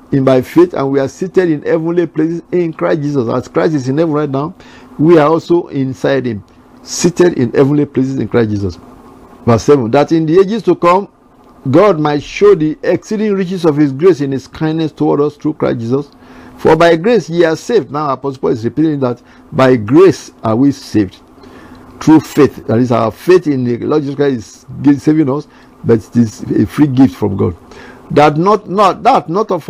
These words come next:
yourself, it is the gift of God. It's not of our works, not of works, lest any man should boast. That is, it's not because we did something special.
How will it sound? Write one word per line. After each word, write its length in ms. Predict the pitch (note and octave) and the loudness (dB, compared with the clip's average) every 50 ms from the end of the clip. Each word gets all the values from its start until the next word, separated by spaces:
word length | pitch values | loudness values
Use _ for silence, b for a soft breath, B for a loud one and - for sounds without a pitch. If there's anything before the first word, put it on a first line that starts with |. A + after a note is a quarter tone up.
| D#3 D#3 | -4 -2
yourself, 460 | D3+ D3+ D3 B2+ - G#3 F#3 D3+ A#2+ | -2 -2 -2 -2 -2 -2 -2 -2 -4
it 200 | C3+ - C3+ - | -6 -10 -8 -4
is 140 | C#3+ D3 C3+ | -4 -2 -2
the 100 | C3 C3+ | -2 -2
gift 240 | C3 D3 F#3 E3 - | -2 -2 -4 0 0
of 120 | C#3 C#3+ | 0 2
God. 100 | D3 C#3 | 2 0
It's 160 | B2+ B2 - E3+ | 0 0 -2 -6
not 180 | G#3 F#3+ - | -6 -4 -4
of 140 | D#3 B2+ C#3 | -6 -4 -2
our 160 | C3+ C3+ C3+ | -4 -2 -2
works, 260 | C#3+ D#3 D3 - - | -2 -4 -4 -6 -6
not 200 | F3 A3+ B3 A#3+ | -6 -4 -4 -4
of 160 | - - E3 G3 | -6 -8 -6 -4
works, 400 | A3 A#3 G#3+ - - - - _ b b b b b b | -2 -2 -2 -2 -6 -14 -20 _ b b b b b b
lest 240 | F3+ - A3+ G3 - | 2 2 4 4 4
any 120 | G#3+ A3 G#3+ | 2 2 2
man 180 | G#3 G#3+ G#3+ G3 | 0 0 -2 -2
should 180 | - G3 F#3+ | -2 -4 0
boast. 240 | F#3 G#3+ F#3 C3 - | 2 2 2 2 0
That 160 | C#3+ C#3+ D#3 | -4 -4 -4
is, 140 | F3+ F3+ E3 | -2 -4 -4
it's 60 | D3 G3 | -4 -4
not 180 | A3 A3+ F#3+ | -6 -4 -2
because 260 | E3 D#3+ E3+ F3+ F3 | -2 0 0 0 0
we 100 | E3 D3 | 0 -2
did 120 | D3 F3 E3 | -4 -4 -4
something 300 | - D#3+ D#3+ D3 D#3+ D#3 | -6 -6 -4 -4 -4 -4
special. 360 | - - D3 C3 - B2 A2 | -4 -2 -4 -4 -4 -6 -10